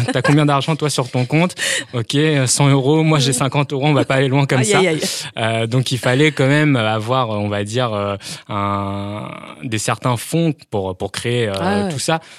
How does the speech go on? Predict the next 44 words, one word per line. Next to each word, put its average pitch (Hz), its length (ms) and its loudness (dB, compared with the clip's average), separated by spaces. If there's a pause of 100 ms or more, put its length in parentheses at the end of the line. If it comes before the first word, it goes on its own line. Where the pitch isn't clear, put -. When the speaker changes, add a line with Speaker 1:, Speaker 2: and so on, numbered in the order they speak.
(160)
Speaker 1:
Euh, 101 160 -2
ne 104 120 -2
serait-ce 127 420 -2
que, - 120 -10
euh, 98 800 -4
les 101 460 -6
heures 117 100 -2
de 120 80 -6
labo 113 260 -6
qu'on 113 140 -6
a 104 100 -4
passées, 131 600 -2
euh, 107 160 -4
on 98 140 -6
a 98 100 -4
dû 98 160 -10
louer 107 160 -6
un 101 140 -4
laboratoire, 107 1000 -2
euh, 95 40 -6 (280)
acheter 107 260 -6
des 107 120 -2
matières 104 340 -2
premières, 139 760 0
euh, 101 120 -4
faire 107 200 -4
les 110 80 -6
packaging. 113 580 -4 (340)
Donc, 107 240 -4
euh, 104 480 -2
là, 123 160 2
la 139 80 0
campagne 120 300 -2
de 113 40 -2
crowdfunding, 123 520 -2
ça 120 140 -2
va 101 100 -2
vraiment 110 320 -2
nous 113 80 -4
permettre, 110 360 -2
dans 107 140 -4
un 107 80 -2
premier 110 320 -4
temps, 117 220 -2